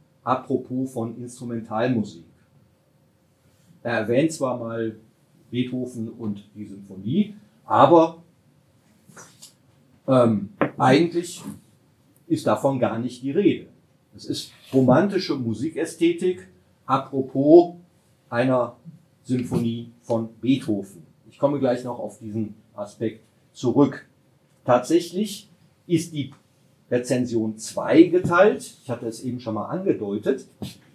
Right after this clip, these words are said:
In diesen romantischen Teil, aus dem wir eben ein längeres Zitat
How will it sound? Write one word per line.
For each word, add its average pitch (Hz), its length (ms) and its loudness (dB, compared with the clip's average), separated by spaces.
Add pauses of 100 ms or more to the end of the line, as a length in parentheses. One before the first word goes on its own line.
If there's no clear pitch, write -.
In 165 240 4
diesen 117 480 -2 (1000)
romantischen 120 1080 0 (840)
Teil, 143 500 4 (1080)
aus - 160 -14
dem 117 160 0
wir 104 120 2
eben 101 220 -6
ein 95 180 -14
längeres 101 420 -8
Zitat 95 440 -12